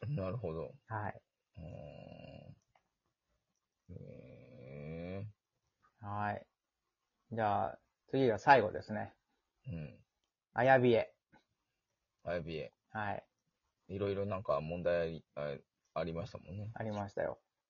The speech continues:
Speaker 1: はい。トラブルという。
Speaker 2: 二千四年に結成です。
Speaker 1: はい。
Speaker 2: で、二千九年にメジャーデビューですよ。
Speaker 1: はい。
Speaker 2: で、翌年、二千十年に、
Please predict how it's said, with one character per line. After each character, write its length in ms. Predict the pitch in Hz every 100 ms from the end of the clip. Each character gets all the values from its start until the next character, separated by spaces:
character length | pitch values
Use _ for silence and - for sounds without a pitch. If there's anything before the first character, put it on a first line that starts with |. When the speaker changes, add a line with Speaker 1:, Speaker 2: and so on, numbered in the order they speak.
| _ _
Speaker 1:
は 320 | 80 65 50
い。 60 | - - - - _ _ _ -
ト 80 |
ラ 120 | 82 71
ブ 120 | 60
ル 80 | -
と 120 | 55
い 20 |
う。 60 | - -
Speaker 2:
二 120 | 131
千 240 | 131 165 135
四 100 | 139
年 220 | 156 170
に 80 | 175
結 260 | 123 101
成 200 | - 107
で 100 | -
す。 180 | - - _ _ _
Speaker 1:
は 200 | - 78
い。 100 | 62 - -
Speaker 2:
で、 120 | 127
二 100 | 127
千 300 | 131 165 156
九 240 | 143 170 165
年 160 | 165
に 80 | 165
メ 160 | 117 101
ジ 80 | 98
ャ 80 |
ー 20 | 95
デ 80 | 71
ビ 80 |
ュ 40 | 69
ー 20 |
で 100 | 73
す 100 | -
よ。 100 | 64 - _ _ _ _ _
Speaker 1:
は 180 | 110 87
い。 80 | - _ _ _ _ -
Speaker 2:
で、 140 | 160 151
翌 300 | 156 156 180
年、 580 | 185 165 - 160 - - _ _ _ _ _ _ _ -
二 120 | 139
千 260 | 127 156 139
十 180 | 156 147
年 240 | 143 143
に、 260 | 170 175